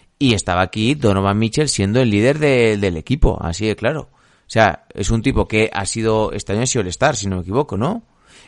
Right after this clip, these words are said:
Y está, y está promediando casi veinticinco puntos, cuatro rebotes, cuatro asistencias.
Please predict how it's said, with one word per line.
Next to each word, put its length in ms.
Y 140
está, 200
y 60
está 180
promediando 480
casi 240
veinticinco 460
puntos, 440
cuatro 300
rebotes, 440
cuatro 280
asistencias. 800